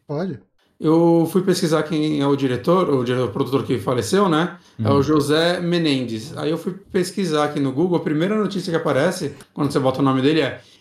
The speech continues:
Speaker 2: "Os irmãos que mataram os pais se encontram na cadeia após vinte anos separados." Aí é a história dos filhos deles.
Speaker 1: Aí, ó.
Speaker 2: Se
Speaker 3: Olha
Speaker 2: reencontrando
Speaker 3: só.
Speaker 2: na cadeia. Isso daí em dois mil e dezoito.
Speaker 1: Tão juntos aí.
Speaker 2: Tão juntos.
Speaker 1: Dois mil e dezoito. Dois aninhos atrás. Nem pegaram a pandemia, tão lá na cadeia.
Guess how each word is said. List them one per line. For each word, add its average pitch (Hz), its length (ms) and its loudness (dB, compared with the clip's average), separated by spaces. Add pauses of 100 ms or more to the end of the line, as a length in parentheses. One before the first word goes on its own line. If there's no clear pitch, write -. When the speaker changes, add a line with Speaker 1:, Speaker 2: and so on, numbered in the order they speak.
(160)
Speaker 2:
"Os 175 220 4
irmãos 214 380 2
que 269 80 0
mataram 190 420 0
os 165 120 -2
pais 165 320 0
se - 120 -4
encontram 196 420 -4
na 190 100 -2
cadeia 165 360 0
após 180 240 -4
vinte 208 260 -2
anos 180 160 -2
separados." 156 680 -4
Aí 160 140 -4
é - 20 -2
a 175 40 0
história 190 240 -4
dos 196 140 -10
filhos 226 240 -6
deles. 196 240 -6
Speaker 1:
Aí, 247 200 0
ó. 113 100 -6 (260)
Speaker 2:
Se - 160 -6
Speaker 3:
Olha 147 80 2
Speaker 2:
reencontrando 156 480 0
Speaker 3:
só. 170 60 2
Speaker 2:
na 165 100 0
cadeia. 165 560 0 (240)
Isso - 160 -10
daí 151 260 4
em 165 60 0
dois 170 160 2
mil 170 100 4
e - 20 2
dezoito. 196 440 0 (300)
Speaker 1:
Tão 233 180 -10
juntos 175 360 -6
aí. 127 180 -6 (300)
Speaker 2:
Tão 151 100 0
juntos. - 20 0
Speaker 1:
Dois 143 60 0
mil - 100 4
e - 20 2 (280)
dezoito. - 140 -14
Dois 160 280 0
aninhos 175 240 2
atrás. 160 320 0
Nem 226 100 2
pegaram 233 280 4
a 196 40 -4
pandemia, 160 400 0
tão 147 160 -6
lá 156 100 -4
na 190 100 -4
cadeia. 135 420 -6